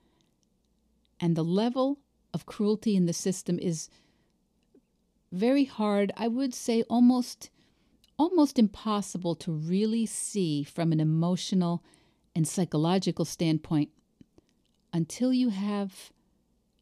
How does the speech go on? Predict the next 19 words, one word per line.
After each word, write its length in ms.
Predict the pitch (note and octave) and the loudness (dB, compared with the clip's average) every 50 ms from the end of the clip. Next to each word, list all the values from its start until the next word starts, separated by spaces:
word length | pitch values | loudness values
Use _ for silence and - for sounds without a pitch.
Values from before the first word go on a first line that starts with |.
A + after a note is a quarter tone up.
| _ _ _ _ _ _ _ _ _ _ _ _ _ - | _ _ _ _ _ _ _ _ _ _ _ _ _ -8
the 160 | D#3+ F3+ F3 | -6 -6 -6
thought, 720 | - - - - F#3 F3 D3+ C3 C3+ G3 - - - - - _ _ _ _ _ _ _ _ _ _ _ _ _ _ _ _ _ _ _ _ - | -6 -8 -8 -4 -4 -2 -2 -2 -4 -6 -8 -12 -16 -18 -18 _ _ _ _ _ _ _ _ _ _ _ _ _ _ _ _ _ _ _ _ -8
the 140 | F#3 D#3 E3+ | -4 -4 -2
belief 720 | D#3 - F#3+ F#3 E3+ F3+ F#3 G3 F#3+ E3+ D3+ E3 - - - | -2 -2 -2 -2 0 0 0 0 0 -2 -2 -6 -8 -10 -8
that 200 | E3 D#3 - - | -8 -8 -4 -2
you 180 | F#3 F3 F#3+ | 0 0 0
could 280 | F#3+ - - - F3+ - - _ _ _ _ _ _ _ _ _ _ _ _ _ | -2 -2 -4 -4 -4 -4 -6 _ _ _ _ _ _ _ _ _ _ _ _ _
actually 720 | - F3 F3 F#3 - - - - G3 F3 F3 F3 F3 - - _ - | -6 -4 -4 -4 -6 -8 -6 -4 -4 -2 -2 -2 -4 -4 -8 _ -8
opt 480 | D3 C#3+ D#3 - - - - - - - _ _ _ _ _ _ _ _ - | -6 -6 -6 -6 -8 -12 -16 -16 -20 -20 _ _ _ _ _ _ _ _ -6
out 180 | C3+ C3+ C3+ C3 | -4 -4 -2 -2
of 160 | B2 B2 B2+ | -4 -6 -8
it. 120 | A#2 - - _ - - _ _ _ _ _ _ _ _ _ _ _ _ _ _ _ _ _ _ _ _ _ _ _ _ _ _ _ _ _ _ _ _ _ _ _ _ _ _ _ _ _ _ _ _ _ _ _ _ _ _ _ _ _ - | -10 -12 -14 _ -20 -20 _ _ _ _ _ _ _ _ _ _ _ _ _ _ _ _ _ _ _ _ _ _ _ _ _ _ _ _ _ _ _ _ _ _ _ _ _ _ _ _ _ _ _ _ _ _ _ _ _ _ _ _ _ -4
As 160 | G3 G#3 A3+ | -4 -2 0
long 240 | A#3 C#4 D4 D4+ D4+ | 2 4 6 6 6
as 140 | C#4 B3 - | 6 6 4
you 100 | A#3 A3+ | 4 4
don't 340 | F#3 G#3 G#3 G#3+ - - | 4 4 2 2 0 -2
believe 400 | - G3 F#3+ F#3 G3 G3 G3 F3+ - | -2 0 0 2 2 0 0 -2 -2
it's 300 | - F#3 F3 - - - | -2 -4 -4 -4 -8 -14